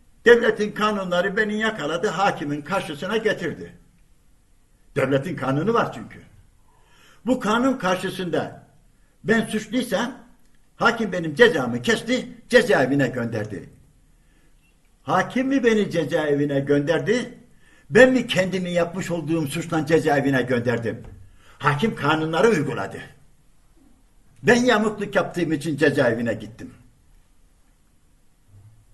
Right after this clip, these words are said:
Ve öyleyse Allah devamlı doğruyu söylüyor.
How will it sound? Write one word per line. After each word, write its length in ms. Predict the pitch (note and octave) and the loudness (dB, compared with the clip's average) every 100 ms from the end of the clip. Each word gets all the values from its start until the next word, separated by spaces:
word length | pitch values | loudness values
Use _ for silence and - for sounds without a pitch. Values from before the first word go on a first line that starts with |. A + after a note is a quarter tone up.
| _ _ _ _ _ _ _ _ | _ _ _ _ _ _ _ _
Ve 140 | F#3 F3 | 0 2
öyleyse 640 | F3+ A3+ B3 - - - - _ _ - | 4 8 8 6 -4 -8 -20 _ _ 4
Allah 420 | F#3+ A3+ G#3+ - | 4 4 -2 4
devamlı 460 | C4 A#3+ G#3+ A3 G3 | 6 6 6 2 4
doğruyu 360 | F#3 G#3+ B3+ | 2 4 0
söylüyor. 640 | - F#3+ D3 A#2+ F#2+ - | 2 0 0 -4 -6 -14